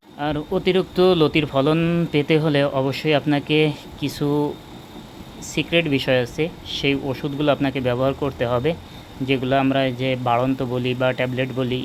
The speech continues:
এটা পরিমাণ মতো যদি আপনি জমিতে স্প্রে করেন শুধু গাছের গোড়ায়, তাহলে দেখবেন যে গাছের গোড়া দিয়ে অসংখ্য লতি বের হয়েছে। এবং সেক্ষেত্রে আপনাকে আবার বলছি যে আপনার জাত ভালো হতে হবে, জাত যদি ভালো না হয় তাহলে কিন্তু এমন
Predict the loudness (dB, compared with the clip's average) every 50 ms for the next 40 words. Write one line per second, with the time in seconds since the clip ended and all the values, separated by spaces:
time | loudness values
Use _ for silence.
0 | -4 -4 -2 0 2 2 2 0 -2 -6 -12 -18 -18 -18 -18 -18 -16 -16 -16 -4
1 | 0 2 2 2 2 2 2 2 2 0 0 0 -2 -2 -2 -2 0 0 0 0
2 | 0 -2 -4 -2 0 0 0 0 0 0 0 0 2 2 0 -2 -6 -8 -8 -8
3 | -8 -8 -4 -2 -2 -2 0 0 0 0 0 0 -2 -4 -4 -4 -4 -2 -2 -2
4 | -2 -2 -6 -6 -2 -2 2 2 2 2 0 -4 -8 -14 -18 -18 -18 -8 -4 -2
5 | 0 0 0 0 -2 -2 0 0 0 0 0 0 0 0 0 -2 -2 -4 -6 -8
6 | -6 -4 -2 0 2 2 2 2 0 -2 -2 -2 -4 -4 -4 -4 -2 -2 -2 -2
7 | -2 -2 -2 -2 -2 -2 -2 -2 -2 0 0 0 0 0 -2 -4 -6 -6 -10 -12
8 | -12 -12 -16 -18 -18 -18 -18 -18 -12 -8 -4 -2 0 0 0 -2 -2 -2 -2 -2
9 | -2 -4 -4 -2 -2 -2 0 -2 -4 -2 0 0 0 2 2 2 0 0 0 -2
10 | -4 -4 -6 -6 -4 -4 -4 -2 -2 -4 -2 -2 -4 -4 -4 -4 -2 2 2 2
11 | 2 2 0 0 0 2 2 0 0 -2 -4 -4 -2 -4 -4 -2 2 2 2 2
12 | 2 -2 -2 0 0 0 0 0 0 2 2 2 2 2 0 -2 -2 -6 -10 -16
13 | -16 -16 -10 -4 -2 -2 0 -2 -2 -2 -2 -2 -2 -2 -4 -4 -2 0 0 2
14 | 2